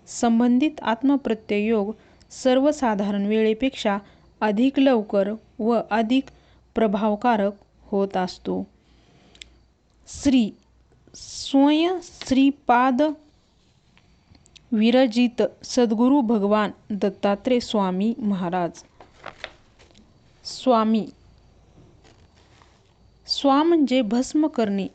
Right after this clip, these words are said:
अथवा आत्मसमर्पित करणे असा आहे. मी म्हणजे माझे अज्ञान, अहंभाव, रिपुगुण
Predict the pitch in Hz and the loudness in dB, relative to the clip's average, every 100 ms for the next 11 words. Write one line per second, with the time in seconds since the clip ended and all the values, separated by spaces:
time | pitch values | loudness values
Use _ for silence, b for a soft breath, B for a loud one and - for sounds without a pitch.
0 | _ - 190 214 220 - 208 208 - 269 | _ -12 -10 -8 -8 -6 -6 -4 0 -2
1 | 269 220 196 190 190 - 208 202 185 - | -2 -6 -6 -8 -14 -8 -6 -4 -6 -10
2 | 208 - 180 175 190 254 _ _ _ _ | -12 -8 -10 -10 -14 -18 _ _ _ _
3 | - 202 214 226 240 240 277 254 240 _ | -6 -2 2 2 2 2 0 0 -4 _
4 | - 240 233 214 262 180 202 214 190 190 | -6 -2 -2 0 0 0 -4 -4 -6 -10
5 | _ _ _ - 220 247 220 202 196 - | _ _ _ -8 -4 -2 -2 -4 -6 -8
6 | _ - 214 208 208 254 202 196 | _ -10 -6 -4 -4 -6 -4 -4